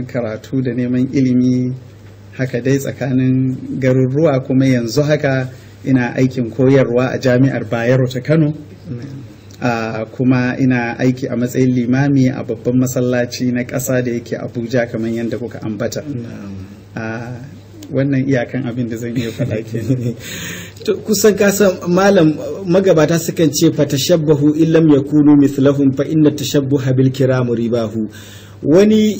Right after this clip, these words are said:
Speaker 2: yau zai ce, "Kai, to, ai yadda ya ganka dinnan shi ma fa zai iya zama a inda kake, a kujerar da kake, a matsayin da kake." Na san wani zai so ce, "To, ta ina ne malam ya faro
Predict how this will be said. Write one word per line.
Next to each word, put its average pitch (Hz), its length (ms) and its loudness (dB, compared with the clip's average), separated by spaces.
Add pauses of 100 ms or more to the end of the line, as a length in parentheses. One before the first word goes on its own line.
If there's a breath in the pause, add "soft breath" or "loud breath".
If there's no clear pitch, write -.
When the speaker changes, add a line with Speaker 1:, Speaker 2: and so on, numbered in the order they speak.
(140)
Speaker 2:
yau 190 220 8
zai 160 260 4
ce, - 240 -4
"Kai, 180 180 -6 (140)
to, - 160 -14
ai 226 240 -6
yadda 180 160 0
ya 165 60 4
ganka 170 260 0
dinnan 185 220 -2
shi 202 200 -2
ma 202 160 4
fa 196 120 0
zai 202 180 2
iya 147 80 2
zama 151 240 4
a 120 160 -10 (100)
inda 139 300 2
kake, 131 400 -6
a - 60 -10
kujerar 143 560 0
da 131 100 0
kake, 143 420 -4
a 127 60 -8
matsayin 147 340 0
da 131 100 2
kake." 127 360 -6 (420 loud breath)
Na 180 220 4
san 214 320 4
wani 220 240 8
zai 214 100 6
so - 180 0
ce, 175 120 -2
"To, 165 100 -4
ta 160 220 -2
ina 196 260 4
ne 190 140 6
malam 170 460 8
ya 160 80 8
faro 180 500 6